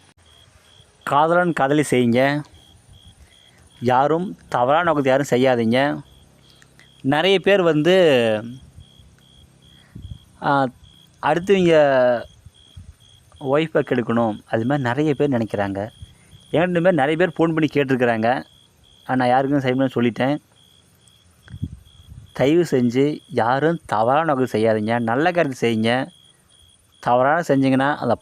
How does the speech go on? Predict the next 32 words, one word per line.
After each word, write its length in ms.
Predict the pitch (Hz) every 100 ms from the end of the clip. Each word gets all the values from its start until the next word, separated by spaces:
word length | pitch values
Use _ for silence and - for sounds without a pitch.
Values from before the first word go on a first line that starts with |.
| -
பாவம் 280 | 127 147 127
பூரா 180 | 135 151 131
உங்களே 260 | 135 143
வந்து 180 | 131 123
சேரும். 300 | 117 131 160 - _ _ _ _ _ _ _ _ _ _ _ _
அப்படி 200 | 123 117 107 131
செய்தாலும் 500 | 143 147 135 165 170
இந்த 180 | 143 123 117
மந்திரம் 220 | 123 139 147
வந்து 160 | 147 131
பலிக்காது. 540 | 139 131 123 113 131 - _ _ 131
நீங்க 160 | 117 113
உண்மையான 520 | 107 127 135 143 160 -
கணவன் 340 | - 127 143
மனைவி 200 | 131 113 -
செய்யுங்க, 360 | 113 107 120 143 _ _ _ -
காதலன் 360 | 131 147 170 135
காதலிக்கு 280 | 123 107 -
செய்யுங்க, 260 | 107 104 110 -
கண்டிப்பாக 580 | 117 143 135 113 117 120 127 - _ _ _ _ _ _ _ _ _ -
நூறு 220 | 127 170 156
சதவீதம் 280 | 143 151 127
வெற்றியாகும். 580 | 117 131 123 113 139 160 _ _ _ _ _ _ _ _ _ _ _ _ -
இந்த 160 | 151 131
வீடியோ 160 | 170
வந்து 100 | 165
உங்களுக்கு 160 | 165 -
பிடிச்சிருந்தா 420 | 139 147 131 139 156 - _ 147
எல்லா 140 | 135
இடத்துக்கும் 300 | 143 147 139
ஷேர் 220 | 135 131 127
பண்ணுங்க, 260 | 120 117